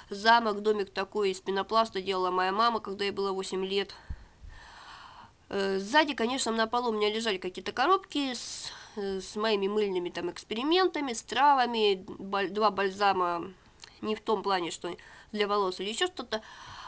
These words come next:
а бальзам из Беларуси, один из Казани, привезенный, соответственно, алкогольный, добавляю я их в чай. Кстати, в черный чай, если добавлять по чайной ложке,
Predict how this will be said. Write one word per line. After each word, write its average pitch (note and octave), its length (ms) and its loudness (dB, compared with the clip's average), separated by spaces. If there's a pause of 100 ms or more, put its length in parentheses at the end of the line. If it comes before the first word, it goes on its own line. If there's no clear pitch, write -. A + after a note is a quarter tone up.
а G#3 140 4 (160)
бальзам A3+ 580 2
из G3 100 -4
Беларуси, G#3+ 580 2
один F#3 300 -2
из F#3 100 -6
Казани, D#4+ 420 2
привезенный, B3+ 540 -2
соответственно, A3 460 -4
алкогольный, A3+ 560 -2
добавляю G3+ 580 -2
я F#3+ 140 0
их F#3+ 80 -6
в - 40 -20
чай. E4 220 -2
Кстати, B3+ 260 -6
в A3 60 -6
черный B3 320 -4
чай, G#3 180 -2
если F#3+ 160 -6
добавлять G3+ 460 -4
по F#3+ 80 -8
чайной F#3 300 -4
ложке, F#3 340 -6